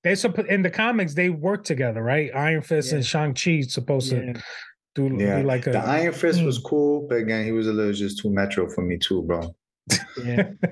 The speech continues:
Speaker 1: <laughs>
Speaker 2: Bad, bad char-, bad actor choice. Like, uh, they
Speaker 1: Yeah.
Speaker 2: coulda picked somebody else for that.
Speaker 1: Yeah. Yep.
Speaker 3: Um, other than that, man, it's like summer is here finally, I think.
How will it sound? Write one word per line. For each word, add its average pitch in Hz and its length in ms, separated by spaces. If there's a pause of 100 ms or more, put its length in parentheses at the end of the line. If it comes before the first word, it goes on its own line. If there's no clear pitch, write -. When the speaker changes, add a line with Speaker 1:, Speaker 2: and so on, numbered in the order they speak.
(100)
Speaker 1:
<laughs> - 280
Speaker 2:
Bad, 220 400
bad 220 260
char-, 190 240
bad 175 280
actor 175 340
choice. 139 600
Like, 143 280
uh, 135 40
they 135 60
Speaker 1:
Yeah. 131 240
Speaker 2:
coulda 190 180
picked 175 200
somebody 135 360
else 123 180
for 120 100
that. 123 120
Speaker 1:
Yeah. 113 280 (1600)
Yep. 135 300
Speaker 3:
Um, 95 440 (320)
other 104 220
than 104 180
that, 117 240
man, 123 440 (360)
it's - 200
like 107 360 (260)
summer 117 560
is 117 120
here 127 260
finally, 120 460
I 117 80
think. 131 380